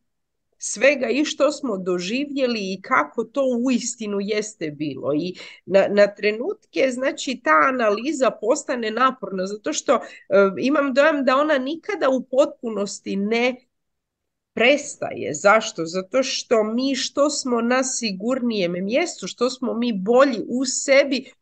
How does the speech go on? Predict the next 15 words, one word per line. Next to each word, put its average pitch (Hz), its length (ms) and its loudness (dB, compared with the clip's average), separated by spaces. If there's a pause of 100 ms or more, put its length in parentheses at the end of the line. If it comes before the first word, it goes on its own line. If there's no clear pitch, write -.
(140)
mi 254 260 0
se - 560 4 (140)
bolje 262 360 6
možemo, 240 440 -2 (300)
znači, 240 260 -4
mi 247 140 -2
se 262 160 -2
bolje 254 300 4
usudimo 226 640 -6
čak 269 280 -4
i 208 60 -16
pogledati 202 680 -4
neke 214 300 -6
stvari 170 440 -4
koje, 240 380 4